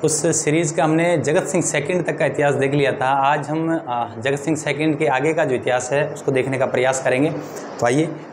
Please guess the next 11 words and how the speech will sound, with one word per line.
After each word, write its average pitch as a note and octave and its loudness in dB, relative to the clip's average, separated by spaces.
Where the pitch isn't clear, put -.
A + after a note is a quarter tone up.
नेक्स्ट C#3 0
शासक C#3+ -2
हम C3 2
पढ़ेंगे C3 0
राम A#2 2
सिंह C#3 -2
सेकंड। A2 -2
देखिए B2+ -4
नेक्स्ट B2+ 2
शासक C3+ 0
है C3 0